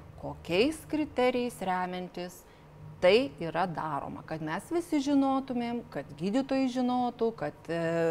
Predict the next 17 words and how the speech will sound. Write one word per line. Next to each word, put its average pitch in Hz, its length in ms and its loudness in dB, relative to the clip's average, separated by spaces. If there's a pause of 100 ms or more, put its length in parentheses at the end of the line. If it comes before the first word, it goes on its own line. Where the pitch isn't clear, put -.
(120)
kad 165 240 -2
pacientai 262 640 2
žinotų, 233 720 -2
kad 165 260 -4
įstaigų 233 480 0
vadovai 254 500 4
žinotų. 208 400 -4
Štai 466 320 4
kriterijai, 269 720 0 (380)
pagal 160 260 0
šitos 370 340 2
kriterijus 302 600 2
bus 160 180 -6
sureitinguojamos 262 880 0
įmonės, 233 400 -2
įver-, 185 400 6
įstaigos, 196 480 0